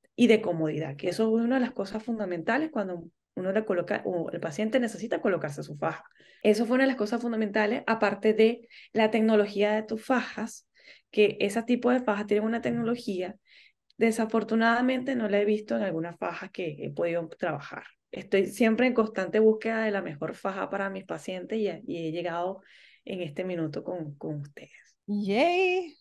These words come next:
Speaker 2: Doctora, muchísimas gracias por su tiempo. La verdad ha sido muy educacional esto, eh, esta conversación. ¿Le podría decir a nuestros, a nuestros seguidores a dónde la pueden encontrar?
Speaker 1: Sí, eh, me pueden encontrar en Instagram como arroba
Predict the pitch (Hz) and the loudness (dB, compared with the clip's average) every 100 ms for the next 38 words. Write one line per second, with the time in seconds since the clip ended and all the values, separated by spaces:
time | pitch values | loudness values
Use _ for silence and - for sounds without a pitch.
0 | - 226 226 220 - 233 208 220 202 240 | -2 4 6 6 8 8 8 4 2 2
1 | 226 262 262 208 202 214 226 240 214 214 | 4 6 4 4 2 0 2 2 4 0
2 | 214 208 202 226 226 214 202 185 196 190 | 0 -2 0 2 2 2 2 0 0 0
3 | 196 202 208 240 233 226 240 233 226 208 | 0 -2 2 2 4 4 2 2 0 -2
4 | 202 202 196 190 185 185 - 220 220 - | -6 -4 -2 0 0 -2 -2 0 0 0
5 | 226 226 226 - 214 - - 220 220 226 | 2 2 2 2 2 0 0 0 0 0
6 | 240 220 190 190 - 208 208 233 269 - | 2 0 -2 -6 -4 -2 0 -2 -4 2
7 | 233 240 233 240 269 269 240 262 254 233 | 2 4 6 6 6 4 2 2 0 -2
8 | 220 214 196 - 240 240 226 233 226 220 | -2 -2 -2 -2 2 2 0 -2 0 0
9 | 214 214 208 214 247 247 - 208 214 220 | 4 4 4 2 0 -4 -2 2 2 4
10 | 233 254 - 202 226 226 190 - 143 - | 2 2 0 -2 -2 -4 -6 -6 -8 -10
11 | _ _ - 214 - - 214 208 185 226 | _ _ -2 -2 0 2 2 4 2 4
12 | 247 214 220 247 254 254 262 294 285 208 | 2 4 4 4 0 0 0 0 -2 -2
13 | 196 196 190 190 - - - _ - 196 | -2 -4 -6 -8 -20 -20 -20 _ -8 4
14 | 208 214 233 | 6 8 4